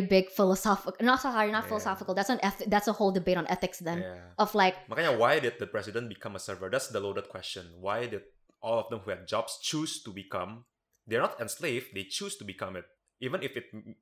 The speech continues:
Speaker 2: was by the means of brainwashing. Tapi brainwashing harus ada benefit juga dong ke ceweknya. Kenapa dia mau?
Speaker 1: Oh, man. Oh, no, no, no. I just, oh, God.
Speaker 2: Let's
Speaker 1: No.
Speaker 2: say for me ya, kalau misalnya gue jadi Ken nih, gue kasih lo satu juta dolar,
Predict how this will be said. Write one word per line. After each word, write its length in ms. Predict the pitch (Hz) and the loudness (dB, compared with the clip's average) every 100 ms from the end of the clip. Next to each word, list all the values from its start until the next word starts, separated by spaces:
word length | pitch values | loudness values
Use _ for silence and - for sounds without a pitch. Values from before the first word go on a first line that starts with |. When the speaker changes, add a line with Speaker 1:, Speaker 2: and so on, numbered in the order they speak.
| _ | _
Speaker 2:
was 240 | 98 110 - | -4 -4 0
by 160 | 107 | 0
the 40 | 110 | 0
means 160 | 123 131 | -4 -6
of 160 | 92 | -6
brainwashing. 560 | 95 104 92 87 95 92 | -6 -4 -6 -8 -10 -12
Tapi 80 | 139 | -8
brainwashing 400 | 110 101 95 151 | -6 -6 -8 -12
harus 120 | - | -10
ada 80 | 95 | 0
benefit 360 | 95 92 101 - | 0 0 -6 -4
juga 160 | 110 104 | -2 -2
dong 160 | 90 | -4
ke 120 | 87 | -14
ceweknya. 360 | - 92 92 85 | -10 -10 -10 -14
Kenapa 240 | 98 98 | -12 -4
dia 120 | 180 180 | 2 4
mau? 120 | 180 | 4
Speaker 1:
Oh, 400 | 180 180 180 180 | 4 4 4 2
man. 360 | 175 180 175 175 | 2 2 2 0
Oh, 320 | 185 190 185 | 0 4 4
no, 160 | 180 170 | 4 2
no, 80 | 165 | 0
no. 80 | 160 | -2
I 80 | 190 | -2
just, 200 | 180 - | -4 -8
oh, 180 | 175 - - | -8 -8 -10
God. 240 | - - - _ | -10 -10 -14 _
Speaker 2:
Let's 220 | 120 123 | 0 2
Speaker 1:
No. 20 | 135 | 2
Speaker 2:
say 80 | |
for 160 | - 117 | 2 0
me 160 | 131 131 | 0 -2
ya, 80 | 107 | -2
kalau 100 | 110 | -2
misalnya 240 | 110 123 | -4 -2
gue 20 | 123 | -4
jadi 60 | 107 | -2
Ken 160 | 120 104 | -4 -4
nih, 80 | 92 | -8
gue 320 | 90 _ - | -16 _ -14
kasih 160 | - 135 | -10 -8
lo 60 | 139 | -8
satu 160 | 117 | -6
juta 80 | 107 | -4
dolar, 320 | 104 95 110 | -2 0 0